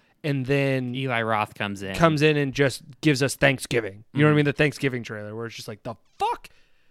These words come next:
Speaker 1: Like, this goes from zero to nine hundred real quick. Great shot, though. Loved how this was set up. Super eerie.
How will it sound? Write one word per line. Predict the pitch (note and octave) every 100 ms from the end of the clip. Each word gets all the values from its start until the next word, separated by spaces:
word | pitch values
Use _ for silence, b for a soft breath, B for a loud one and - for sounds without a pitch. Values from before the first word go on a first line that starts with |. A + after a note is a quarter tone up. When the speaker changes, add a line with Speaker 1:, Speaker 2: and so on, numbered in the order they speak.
| _ _
Speaker 1:
Like, | D#3 D3
this | C4+ C4+
goes | - G3+
from | - F3
zero | C3+ D3+ G3 G3
to | D#3 D3
nine | C3 D#3+ F3+ G3+
hundred | D3+ B2+ A2+ G#2
real | A2+ A#2 A2+
quick. | - A#2 D3 - b b b b b b
Great | - F#3+ G3
shot, | - D#3+ C#3
though. | B2+ A2 G#2
Loved | A2+ A#2+ C#3+ E3 E3 C#3+
how | C#3+ C#3
this | C3+ B2+
was | C3
set | - C3
up. | A#2+ G#2+ G#2 _ _
Super | - - G3 G3+ G#3
eerie. | G#3+ F#3+ F3+ F3+ E3+